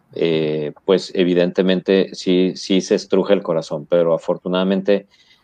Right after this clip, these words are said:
creo que estamos cerca de salir de esa contingencia y, y eso pues nos tiene muy motivados a que lo tenemos que hacer bien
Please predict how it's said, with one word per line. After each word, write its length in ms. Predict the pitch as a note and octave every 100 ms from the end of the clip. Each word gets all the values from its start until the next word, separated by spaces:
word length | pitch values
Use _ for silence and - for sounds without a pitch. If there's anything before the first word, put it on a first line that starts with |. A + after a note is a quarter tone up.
| _
creo 200 | - G2
que 60 | -
estamos 400 | F#2+ G2+ F#2+ F#2+
cerca 320 | G#2 F#2+ G2+
de 120 | F2+
salir 380 | E2 F2+ E2+ F2+
de 80 | E2+
esa 200 | - E2+
contingencia 840 | D#2+ D#2 E2 D#2+ F#2+ F2+ - B2 - -
y, 360 | E2 D#2+ D2 D#2+
y 220 | D#2+ E2
eso 320 | F2+ G#2+ G#2+
pues 220 | - D#2+
nos 180 | E2 E2
tiene 200 | G2 G2
muy 240 | F#2 G2
motivados 560 | G#2+ G#2 F2+ F2 G#2+ A2+
a 80 | F2
que 100 | E2
lo 120 | E2
tenemos 340 | F2 F#2+ A2
que 100 | -
hacer 220 | G#2 G#2+ G2
bien 380 | G2+ B2+ D#3